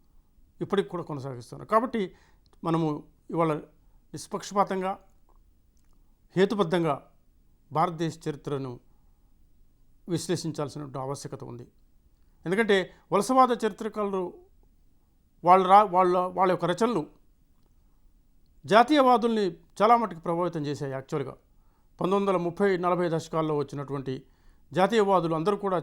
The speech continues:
చాలా మటుకి ఈ బ్రిటిష్ వలసవాదులు చేసినటువంటి వలసవాద చరిత్ర రచన, ఆ, విధానంలో ఉన్నటువంటి అనేక అంశాలను వాళ్ళు స్వీకరించారు. వాళ్ళు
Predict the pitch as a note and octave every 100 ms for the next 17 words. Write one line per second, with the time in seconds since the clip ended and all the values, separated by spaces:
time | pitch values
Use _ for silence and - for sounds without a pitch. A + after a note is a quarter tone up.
0 | E3 F#3 F3+ C#3+ D3 C#3+ - - _ _
1 | _ E3+ D3+ G3+ C4 F#3+ G3 F3 F3 E3+
2 | D#3+ D#3 E3 D#3+ D3 C#3+ C3+ C#3 C#3+ _
3 | _ - E3+ F#3 G3 F3+ E3+ E3 E3 D#3+
4 | D3 - _ - _ _ - - - -
5 | G3+ E3 - _ _ _ _ _ - D3+
6 | D3 D#3+ F#3 F#3+ F3+ E3+ D#3 D3 D3+ E3+
7 | E3+ D#3 D3 D3+ D3 C#3 C#3 - C#3 C3+
8 | B2 A#2+ - _ _ _ _ _ _ _
9 | _ _ _ _ _ _ _ _ _ _
10 | _ _ _ _ _ - G3+ G#3 F3+ E3